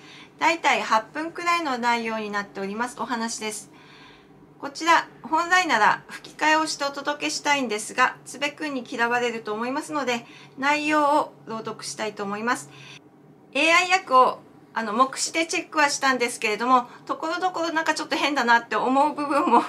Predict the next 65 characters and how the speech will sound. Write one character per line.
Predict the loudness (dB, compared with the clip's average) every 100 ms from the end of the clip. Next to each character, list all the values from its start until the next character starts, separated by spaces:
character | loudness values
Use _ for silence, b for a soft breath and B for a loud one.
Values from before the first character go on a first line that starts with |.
| -6
<laughs> | -18 -8
今 | 0 2
見 | 2
た | 4
ら | 6
あ | 6
る | 4
ん | 0
で | -2
す | 0
が、 | 0 -2 B -20 _ -18
そ | -10 -2
れ |
は | 4 4 4
と | -2
り | 0
あ | 0
え | 0
ず | -4 -4
ご | -2 0
容 | 0
赦 | -2 -2 -4 -6
い | -6
た | -2
だ | -2
け | -2
れ | -4 -4
ば | -4
と | -4
思 | -6 -6
い | -2
ま | -2
す。 | -2 -8 B B B
そ | -12 -6
し | -4 -2
て、 | 0 0 -2 B B
こ | -4 2
の | 4
元 | 4 2 2 4 4
の | 4 0 2
動 | 2 4 4
画 | 4
は | 6 4 0 B B B B B B -20 -20 -4
ラ | 0 0
ン |
ブ | 0
ル | -2
で | -2 -4
す | -6
の | -4
で、 | -2 -2 -4
そ | -12 -12
ち | -2
ら | 0 2
概 | 4 2
要 | 4 2
欄 | 2 2
に | -2
貼 | -6
っ |
て | -6 -12
お |
き | -8 -2
ま | -2
す。 | -4